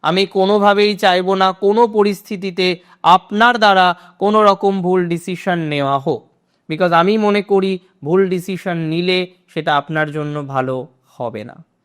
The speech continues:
So মানসিক চাপ নেবেন না, যেভাবে বললাম একটা পরিকল্পনা করুন, পর্যায়ক্রমিক পরিকল্পনায়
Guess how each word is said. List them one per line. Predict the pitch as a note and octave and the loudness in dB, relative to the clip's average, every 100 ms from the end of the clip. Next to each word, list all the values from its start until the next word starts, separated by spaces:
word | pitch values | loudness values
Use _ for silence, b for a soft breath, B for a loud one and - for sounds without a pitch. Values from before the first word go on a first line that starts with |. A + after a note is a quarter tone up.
| _ _ | _ _
So | D3+ | -4
মানসিক | C#3+ D3+ F3+ - G3+ - | 0 0 0 -4 -6 2
চাপ | F#3 E3+ - | 2 2 -8
নেবেন | C#3+ C#3+ F3 F#3+ | -6 -2 0 0
না, | G3 G3 F#3+ _ _ - | 4 2 2 _ _ -16
যেভাবে | B2 D3+ D#3+ F3+ F#3+ | -8 -2 0 2 2
বললাম | F3+ F3 F3+ F3 | 2 2 2 0
একটা | D#3+ F3 | -2 -4
পরিকল্পনা | D3+ C#3+ D3+ F3 F3 F3+ F#3 | -4 -6 -2 0 0 0 0
করুন, | F#3 F#3+ F#3+ G3 G3+ b b - | 2 2 2 -2 -8 b b 6
পর্যায়ক্রমিক | D#3+ F3+ G3 A3+ A3+ G#3+ G#3 G3+ | 6 6 6 4 4 2 2 -2
পরিকল্পনায় | F#3+ F3 E3+ E3+ D#3+ E3 D#3 D3+ D3 | 0 0 2 2 2 -2 -2 -2 -4